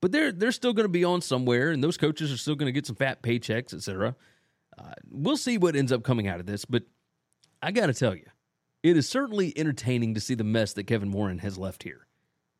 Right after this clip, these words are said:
Uh, the guy tried to cancel the twenty twenty college football season. He helped start the Alliance. He successfully blocked early college football playoff expansion. Eh, all that ended with him taking U S C and U C L A from the Pac-twelve,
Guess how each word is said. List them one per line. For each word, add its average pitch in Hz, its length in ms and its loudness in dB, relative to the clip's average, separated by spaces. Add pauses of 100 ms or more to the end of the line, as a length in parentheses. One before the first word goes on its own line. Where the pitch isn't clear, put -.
(140)
Uh, 110 140 -4
the 131 140 2
guy 202 260 4
tried 165 380 0
to 139 40 -2
cancel 127 400 -2
the 117 80 -2
twenty 120 260 -2
twenty 113 200 -4
college 98 260 -2
football 151 260 2
season. 131 400 -2 (540)
He 117 480 -2 (320)
helped 147 220 0
start 131 260 -2
the 104 80 -4
Alliance. 147 640 -2 (300)
He 123 180 0
successfully 127 640 -4
blocked 113 480 -2
early 123 340 2 (240)
college 123 300 -2
football 120 220 0
playoff 123 340 0
expansion. 127 560 -2 (600)
Eh, 104 280 -14 (120)
all 151 160 4
that 139 240 -2
ended 147 300 2
with 117 160 4
him 127 220 2
taking 123 320 0
U 131 160 4
S 120 100 -2
C 123 140 -2
and 113 100 0
U 127 80 4
C 120 140 0
L 113 100 2
A 120 60 2
from 107 180 -4
the 95 60 -10
Pac-twelve, 123 680 0